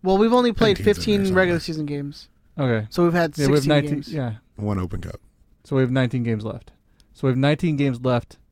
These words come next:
Speaker 3: to
Speaker 1: To make up two points?
Speaker 3: Well, that's to get, what, to make, to be sixth?
Speaker 1: I mean, you're talking, you're talking Vancouver's ahead of us, R S L's ahead of us. Um,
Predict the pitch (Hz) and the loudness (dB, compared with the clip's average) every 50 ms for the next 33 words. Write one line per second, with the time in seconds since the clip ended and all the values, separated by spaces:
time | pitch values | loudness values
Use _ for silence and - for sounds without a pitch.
0 | _ _ _ _ _ _ _ _ _ _ _ _ - - - 143 123 123 123 120 | _ _ _ _ _ _ _ _ _ _ _ _ -16 -6 -4 -2 0 0 0 0
1 | 117 113 113 107 - _ _ _ _ _ _ - 185 185 185 - 190 165 - - | -2 -2 -4 -6 -10 _ _ _ _ _ _ -6 -2 -2 0 0 -2 -4 -2 -2
2 | 208 180 - 180 175 196 214 - - - _ _ _ _ _ _ _ _ _ _ | 0 0 0 0 -2 -4 -6 -10 -16 -20 _ _ _ _ _ _ _ _ _ _
3 | _ _ _ _ - 160 156 165 139 - - 143 131 139 131 120 123 - - 120 | _ _ _ _ 0 2 2 2 2 0 -4 0 0 0 0 0 -4 -2 -2 -2
4 | 110 - 120 123 120 113 - _ _ _ _ _ - 127 123 117 - - - 117 | -2 -2 -2 -2 -2 -2 -4 _ _ _ _ _ -6 -4 -4 -4 -4 -4 -4 -4
5 | 120 - - - - _ _ _ _ _ _ _ _ _ _ - 196 196 196 202 | -4 -6 -10 -20 -20 _ _ _ _ _ _ _ _ _ _ 0 2 2 4 2
6 | 214 - - 226 214 214 202 202 190 208 202 - 226 220 - 196 185 180 185 170 | 2 2 0 0 2 0 -2 -2 -2 -2 0 0 0 0 0 -2 0 0 -2 -2
7 | - - 220 202 214 202 190 185 180 180 175 180 180 170 - - 185 185 185 175 | 0 -2 2 2 2 2 2 0 0 0 2 0 0 0 -2 -2 -2 0 0 0
8 | - 180 170 170 165 165 160 160 156 160 160 160 - - - - _ _ _ _ | -2 -2 -2 -2 -2 -2 -2 -2 -2 -4 -4 -6 -8 -12 -18 -20 _ _ _ _
9 | _ _ _ _ _ _ _ _ _ _ 180 165 160 160 160 160 160 160 - | _ _ _ _ _ _ _ _ _ _ 0 0 2 2 2 0 -2 -6 -10